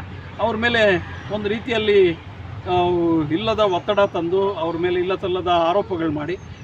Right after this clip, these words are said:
ಒಂದು ಒತ್ತಾಯ ಮಾಡಿ ಇವತ್ತು ಈ ಪರಿಸ್ಥಿತಿಗೆ ಆ, ಕಾರಣಕರ್ತರಾಗಿದ್ರು. ಇವತ್ತು ಅವರು ದೇಹ-, ದೇ-, ದೋಷಮುಕ್ತರಾಗಿ ಹೊರಗೆ ಬಂದಿದ್ದಾರೆ. ಅದು ಒಂದು ಕಡೆ ಆದ್ರೆ ಅವ್ರಿಗೆ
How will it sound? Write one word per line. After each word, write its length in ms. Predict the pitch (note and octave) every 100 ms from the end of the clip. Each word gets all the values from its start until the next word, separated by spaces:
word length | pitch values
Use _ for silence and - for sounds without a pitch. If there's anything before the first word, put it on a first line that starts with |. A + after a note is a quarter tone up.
| -
ಒಂದು 500 | F3 E3+ D3 C#3+ - - - D#3+
ಒತ್ತಾಯ 280 | A3 G3+
ಮಾಡಿ 260 | F3+ D#3+ F#3
ಇವತ್ತು 380 | F#3 D#3 - D#3+
ಈ 140 | D#3
ಪರಿಸ್ಥಿತಿಗೆ 580 | - D3 - D#3 E3 F#3+ E3+ - - - -
ಆ, 200 | D3+ D#4 -
ಕಾರಣಕರ್ತರಾಗಿದ್ರು. 920 | F3 F3+ F3 - - E3 D#3 D3+ F3 A3 - - -
ಇವತ್ತು 220 | F#3+ G3
ಅವರು 200 | F3 D3+
ದೇಹ-, 360 | E3+ G#3 F#3+ D#3+
ದೇ-, 320 | F#3+ F#3+ D3+ - - - - - - -
ದೋಷಮುಕ್ತರಾಗಿ 880 | F3+ G#3 G#3+ F#3+ D3+ F3+ E3 E3 D#3 C3+ - - -
ಹೊರಗೆ 200 | D#3 F3
ಬಂದಿದ್ದಾರೆ. 440 | F#3 F3+ F4 E3+ G#3 - - - - - F3
ಅದು 160 | A#3 A#3+ A3+ G#3 - G3+
ಒಂದು 180 | A3 B3
ಕಡೆ 140 | A3
ಆದ್ರೆ 320 | F#3 D3+ E3+ A3+ - - - -
ಅವ್ರಿಗೆ 680 | G#3 B3 A#3+ A3 G3+ -